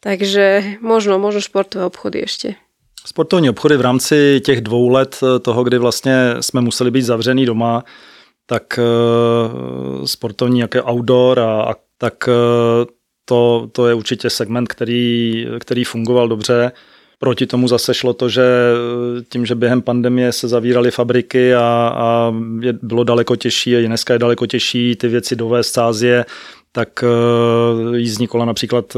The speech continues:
Speaker 2: prakticky nejsou. Takže, eh, proti tomu je to, že se to, se,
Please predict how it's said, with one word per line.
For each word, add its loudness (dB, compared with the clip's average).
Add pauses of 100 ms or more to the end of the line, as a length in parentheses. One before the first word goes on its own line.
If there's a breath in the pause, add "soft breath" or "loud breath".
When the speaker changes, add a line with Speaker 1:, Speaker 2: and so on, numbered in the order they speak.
Speaker 2:
prakticky -8
nejsou. -8
Takže, -8
eh, -14
proti -8
tomu -2
je -2
to, -6
že 0 (720)
se -8
to, 0
se, -6